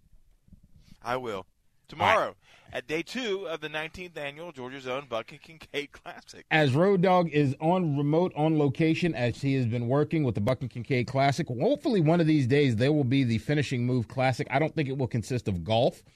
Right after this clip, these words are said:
Speaker 2: It'll
Speaker 1: What would
Speaker 2: probably
Speaker 1: be our sport?
Speaker 2: It would probably be something more like cornhole.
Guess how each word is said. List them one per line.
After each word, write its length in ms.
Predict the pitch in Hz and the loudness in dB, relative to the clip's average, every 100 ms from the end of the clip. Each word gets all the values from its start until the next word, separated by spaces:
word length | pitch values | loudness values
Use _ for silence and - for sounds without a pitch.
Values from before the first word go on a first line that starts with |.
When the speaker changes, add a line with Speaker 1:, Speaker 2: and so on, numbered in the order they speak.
| _ - - | _ -20 -4
Speaker 2:
It'll 160 | - - | 0 2
Speaker 1:
What 100 | 139 | 6
would 60 | |
Speaker 2:
probably 180 | 147 156 | 6 6
Speaker 1:
be 40 | 165 | 2
our 120 | 170 | 0
sport? 440 | - 165 165 98 _ - - | -6 -10 -8 -8 _ -18 -2
Speaker 2:
It 140 | 147 | 0
would 160 | 170 151 | 2 2
probably 320 | 165 202 226 | 4 4 4
be 120 | 202 | 2
something 360 | 190 190 160 165 | 2 0 0 0
more 140 | 156 | 2
like 160 | 151 139 | 2 0
cornhole. 560 | - 143 104 90 113 | 0 2 2 0 -4